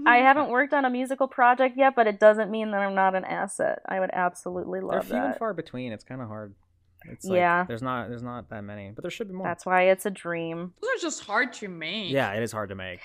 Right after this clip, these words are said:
Speaker 1: Yeah, understandably.
Speaker 2: Yeah, 'cause you gotta have, like, like, the songs be part of the
Speaker 3: Yeah.
Speaker 2: plot,
Speaker 1: Mm-hmm.
Speaker 2: and that is tough to write.
Speaker 3: You can, like, count them on one hand almost.
Speaker 1: Yeah. I,
Speaker 2: Mm-hmm.
Speaker 1: if not that,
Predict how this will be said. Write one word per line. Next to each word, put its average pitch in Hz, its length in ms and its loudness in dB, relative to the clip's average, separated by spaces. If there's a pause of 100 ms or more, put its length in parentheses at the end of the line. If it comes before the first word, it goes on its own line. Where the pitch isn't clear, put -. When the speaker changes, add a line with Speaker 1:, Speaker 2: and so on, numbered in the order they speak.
(140)
Speaker 1:
Yeah, 180 420 6 (300)
understandably. 175 1000 0 (420)
Speaker 2:
Yeah, 185 280 -4
'cause 190 220 -12
you 220 160 -12
gotta 208 300 -4
have, 220 200 -8
like, 185 160 -10 (500)
like, 185 180 -14
the 180 80 -16
songs 202 680 -10
be 196 120 -20 (180)
part 190 180 -10
of 185 80 -16
the 175 160 -16
Speaker 3:
Yeah. 87 240 -12
Speaker 2:
plot, 196 280 -6
Speaker 1:
Mm-hmm. 180 260 -6
Speaker 2:
and 170 280 -6
that 262 300 -4
is 180 400 -14 (400)
tough 180 680 -6
to 175 120 -20
write. 95 460 -16
Speaker 3:
You 135 80 -8
can, 135 120 -2
like, 123 320 -4 (160)
count 131 240 -4
them 139 120 -2
on 110 120 -2
one 110 160 -2
hand 107 300 -4
almost. 101 480 -10 (440)
Speaker 1:
Yeah. 160 280 -2 (280)
I, 220 60 6
Speaker 2:
Mm-hmm. - 0 -
Speaker 1:
if 247 320 8
not 302 300 6
that, 220 260 8